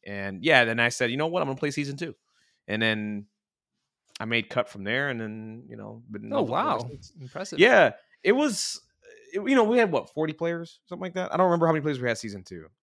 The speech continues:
Speaker 1: but I know
Speaker 2: Yeah.
Speaker 1: I made, I lost to Sooner. I beat Dizzard, and then I lost to Sooner the next round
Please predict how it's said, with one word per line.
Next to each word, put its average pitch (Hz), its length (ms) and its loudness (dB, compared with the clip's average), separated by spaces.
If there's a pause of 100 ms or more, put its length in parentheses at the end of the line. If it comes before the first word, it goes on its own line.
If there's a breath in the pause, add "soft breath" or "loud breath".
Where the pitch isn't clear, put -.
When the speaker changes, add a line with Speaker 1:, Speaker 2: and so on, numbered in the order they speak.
Speaker 1:
but 120 100 -2
I 127 40 -2
know 151 80 2
Speaker 2:
Yeah. 170 60 6
Speaker 1:
I 160 60 4
made, 143 300 2
I 123 80 -2
lost 165 380 6
to 123 520 2
Sooner. 90 480 -10 (460)
I - 80 -10
beat 135 260 0
Dizzard, 117 320 -4
and 104 80 -8
then 110 80 -6
I 110 40 -4
lost 98 240 -4
to 87 60 -18
Sooner - 280 -20 (580)
the 95 60 -12
next 95 240 -12
round 67 220 -18